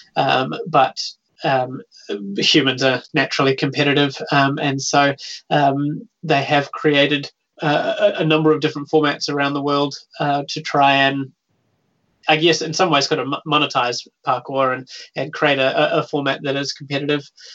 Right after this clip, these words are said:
um, as a different kind of event. And so, um, they traditionally follow, well, so far, it still continues, you know, it's a very young, uh, activity, so it continues to evolve, but those competitive formats tend to follow three,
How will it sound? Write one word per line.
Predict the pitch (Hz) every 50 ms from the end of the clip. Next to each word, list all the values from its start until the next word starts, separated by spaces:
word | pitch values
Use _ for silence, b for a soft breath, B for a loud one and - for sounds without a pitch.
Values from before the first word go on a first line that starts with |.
| B B _ -
um, | 143 143 143 139 139 143 139 139 - - - - -
as | - 151 143 143
a | 135
different | 143 233 - 160 -
kind | 151 139 135
of | 131
event. | 139 135 147 147 139 127 127 -
And | 131 131
so, | - - 143 131 131 131 131 B B B B B B B B _
um, | 151 139 139 135 135 135 135 135 - - _ _ _ _
they | 170 151 143 139 135 135 135 _ _ _ _ _ _ _ _ _ _ _ _
traditionally | - - 170 156 170 165 160 - 170 160 156 151 143
follow, | 135 - - 156 147 147 143 139 139 139 135 135 - _ _ _ _
well, | - 135 -
so | - - 160 151
far, | - - 139 120 127 139 - - -
it | 147 139 135 -
still | - - - 156 143
continues, | - - 139 135 135 139 139 143 135 - - - _ _ _ -
you | 170 131
know, | 127
it's | 131 135
a | 143
very | 147 135 127
young, | 131 135 135 135 131 127 - _ _ _ -
uh, | 147 131 127 127 -
activity, | 135 135 - - 151 135 135 131 131
so | 131 - - 135
it | 135 -
continues | - 156 143 - - 139 135 127 127
to | - 139 135 131
evolve, | 127 127 139 135 135 131 131 131 -
but | - - -
those | 135 131 -
competitive | - - 151 135 170 180 165 160 180 - -
formats | 143 135 135 135 127 - - - - - - B B B B B B B B B B B _ _
tend | - 160 151 151 143
to | - 131
follow | - 156 139 135 135 135
three, | 131 - - 156 151 151 151 147 147 135